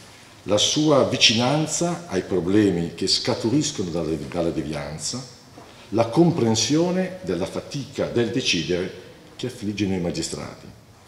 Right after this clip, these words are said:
quella che Sciascia ebbe a definire la dolorosa necessità del giudicare. Come lei ha ben detto in un incontro avvenuto qualche anno fa, sempre in questo palazzo, il giudice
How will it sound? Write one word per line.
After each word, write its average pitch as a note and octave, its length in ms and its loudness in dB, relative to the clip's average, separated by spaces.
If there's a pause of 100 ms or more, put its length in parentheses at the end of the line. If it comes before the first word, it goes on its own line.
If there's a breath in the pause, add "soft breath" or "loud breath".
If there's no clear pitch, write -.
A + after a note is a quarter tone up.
quella A#2 260 0
che A2+ 120 -4
Sciascia D#3 540 0 (220)
ebbe G#2+ 240 0
a G#2+ 40 -4
definire F2+ 520 -2
la D2+ 120 -6
dolorosa F#2 760 2
necessità E2+ 960 -8
del D#2 280 -4
giudicare. - 680 -12 (1300 loud breath)
Come C#3 240 2
lei F3 400 6
ha F#2+ 80 -2
ben F#2 300 2
detto F#2 720 0
in F2+ 100 -4
un G2 100 0
incontro A2 440 0
avvenuto G2 420 0
qualche C#3 560 0
anno G#2+ 240 2
fa, F2 320 -4
sempre A2+ 480 0
in D#2 220 -8
questo E2+ 260 -6
palazzo, A#2 720 -6 (600 loud breath)
il B2+ 180 0
giudice D3+ 760 0